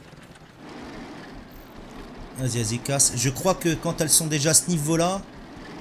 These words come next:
bah, à partir du moment où, voilà, c'est exactement ça. Merde. Ah, j'ai, je suis sorti là. Voilà, il y a les barrettes que je peux ramasser. D'où l'importance de mettre le gros conteneur, euh, que je t'expliquais à l'arrière.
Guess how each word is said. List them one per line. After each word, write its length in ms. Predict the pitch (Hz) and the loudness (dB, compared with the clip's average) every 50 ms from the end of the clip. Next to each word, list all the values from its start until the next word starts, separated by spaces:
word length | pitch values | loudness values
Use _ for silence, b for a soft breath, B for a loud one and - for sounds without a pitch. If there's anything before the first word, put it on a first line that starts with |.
| - - - - - - - - - 120 | -12 -12 -12 -12 -12 -14 -12 -8 -4 -2
bah, 80 | 120 | -2
à 40 | 123 | 0
partir 300 | - 160 147 - - 180 | 0 0 2 2 2 2
du 80 | 160 165 | 4 4
moment 220 | 180 185 190 202 | 4 4 4 4
où, 160 | 190 - - | 2 2 2
voilà, 500 | 117 107 107 120 123 131 131 127 117 107 | 0 2 4 4 6 6 6 6 6 6
c'est 160 | 101 - - | 4 4 4
exactement 440 | 123 110 107 143 - - 151 147 135 | 6 6 4 4 4 2 -2 -2 2
ça. 200 | 123 - - 98 71 65 - | 2 2 2 0 -2 -4 -2
Merde. 180 | 123 - 92 82 - - - - - - - - | -2 -2 -2 -4 -8 -12 -14 -16 -16 -16 -10 -6
Ah, 60 | - 127 | -4 -2
j'ai, 220 | 104 110 104 101 95 90 - - - - - - - - - - - - - - | -2 -2 -2 -4 -4 -6 -8 -10 -12 -16 -18 -18 -18 -20 -18 -16 -14 -12 -10 -10
je 60 | - | -4
suis 80 | - - | 2 4
sorti 400 | - - 160 - - - 147 160 | 6 6 6 2 0 0 2 2
là. 200 | 160 151 165 170 - - - - - - - - - - - - - - - - - - - - - - - | 2 2 0 -2 -4 -8 -10 -10 -10 -10 -10 -10 -10 -12 -12 -12 -12 -12 -12 -12 -14 -14 -14 -16 -16 -10 -4
Voilà, 320 | 147 135 143 139 123 110 110 | 0 4 6 6 6 6 4
il 40 | 120 | 4
y 40 | |
a 40 | 143 | 6
les 120 | 151 165 156 | 6 6 6
barrettes 320 | 151 165 143 160 175 - | 6 6 6 6 2 2
que 100 | - 170 | 2 0
je 120 | - - | 0 0
peux 100 | - - | 2 4
ramasser. 580 | 214 185 185 185 180 175 - - 208 220 240 240 B B B B B B B 139 131 | 6 6 8 8 8 10 10 10 10 8 2 -4 B B B B B B B -2 0
D'où 160 | 143 214 240 | 2 4 4
l'importance 640 | 226 214 190 - 196 - - - 208 208 202 - 147 | 4 4 4 4 2 0 0 0 2 4 4 4 6
de 240 | 160 170 180 185 127 | 6 6 6 6 4
mettre 320 | 139 139 156 160 - - | 2 2 0 0 0 0
le 80 | 139 123 | 0 2
gros 220 | 113 117 139 156 | 2 2 2 2
conteneur, 580 | - - 151 131 131 139 131 131 139 139 135 123 | 2 0 -2 -2 0 2 4 4 4 4 2 2
euh, 600 | 117 117 113 113 110 107 107 107 107 104 107 104 | 0 0 0 0 0 0 0 0 0 0 -2 -2
que 120 | - - | -2 -2
je 60 | 123 - | -2 0
t'expliquais 460 | - 147 - - - 147 - - 139 | 0 -2 -2 -2 -4 -2 2 4 6
à 60 | 131 | 6
l'arrière. 340 | 135 131 127 143 180 226 | 6 6 6 4 4 2